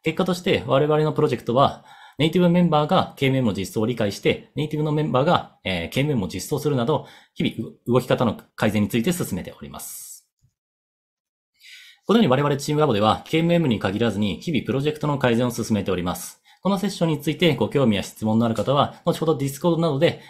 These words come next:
ご質問をお願いいたします。さらに、チームラボはスポンサーブースを用いて、あ、設けておりますので、もしオフラインの方はブースにお越しいただいても構いません。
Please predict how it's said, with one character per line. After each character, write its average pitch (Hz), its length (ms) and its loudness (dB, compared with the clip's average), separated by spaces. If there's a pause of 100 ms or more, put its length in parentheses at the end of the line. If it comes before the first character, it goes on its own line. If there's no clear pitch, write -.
ご 110 80 -2
質 - 140 -8
問 113 180 0
を - 100 -6
お 101 40 -6
願 - 180 -6
い 73 60 -8
い - 20 -14
た - 120 -12
し - 100 -14
ま - 80 -10
す。 - 340 -16 (380)
さ 214 120 2
ら 190 60 4
に、 185 280 0
チ 180 120 2
ー 175 40 6
ム 180 60 4
ラ 185 100 4
ボ 139 80 2
は 98 80 2
ス - 80 -10
ポ 143 120 -4
ン 139 60 0
サ 139 160 0
ー 131 40 0
ブ 135 100 0
ー - 20 -4
ス 131 100 -4
を 95 60 -2
用 92 100 -2
い 87 40 -6
て、 - 240 -6 (180)
あ、 101 140 -2
設 110 120 0
け - 80 -8
て 87 60 -4
お 87 80 -4
り 92 60 -4
ま 101 80 -2
す - 100 -10
の 104 80 -2
で、 143 180 0 (320)
も 220 60 4
し 220 140 -2
オ 127 80 2
フ - 100 -2
ラ 170 60 2
イ 170 60 0
ン - 20 0
の 135 80 -2
方 131 200 -2
は 135 200 2
ブ 123 80 0
ー - 20 -2
ス - 100 -6
に 120 80 0
お 110 40 2
越 113 100 -2
し 110 120 -6
い - 20 -2
た 110 80 -4
だ 117 80 0
い 117 60 -2
て 117 60 -2
も 190 100 0
構 87 180 -6
い - 80 -18
ま - 100 -10
せ - 140 -12
ん。 - 60 -16